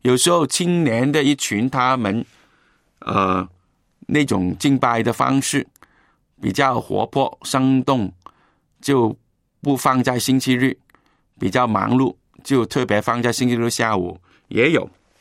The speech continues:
无论怎么样，敬拜的时间、地点都是我们弹性去安排，但是最理想、最理想，按姚谦自己的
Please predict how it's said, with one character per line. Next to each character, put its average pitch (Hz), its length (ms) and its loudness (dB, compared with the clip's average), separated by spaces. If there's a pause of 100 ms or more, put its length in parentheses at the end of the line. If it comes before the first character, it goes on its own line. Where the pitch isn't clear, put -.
(880)
无 139 120 0
论 180 140 2
怎 117 100 0
么 127 120 2
样， 127 220 0 (540)
敬 175 220 0
拜 156 160 2
的 147 100 0
时 - 180 0
间、 143 260 0
地 165 200 2
点 87 260 -4 (540)
都 156 160 2
是 147 420 0 (540)
我 101 220 -4
们 101 420 0 (560)
弹 - 220 -2
性 127 240 0
去 110 280 0
安 117 220 -2
排， 90 240 -6
但 139 160 0
是 139 140 -2
最 143 320 2
理 113 200 0
想、 95 320 -2 (720)
最 143 240 2
理 113 220 2
想， 110 320 -4
按 123 240 -2
姚 98 160 0
谦 117 240 0
自 117 120 -6
己 85 140 -6
的 101 180 -4